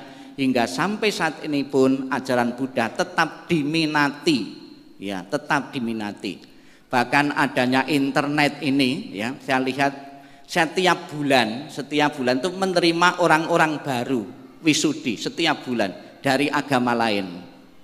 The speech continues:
ya, setiap bulan, ya, menerima orang-orang baru.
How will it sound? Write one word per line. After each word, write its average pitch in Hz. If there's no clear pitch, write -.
ya, 87
setiap -
bulan, 160
ya, 90
menerima 123
orang-orang 110
baru. 92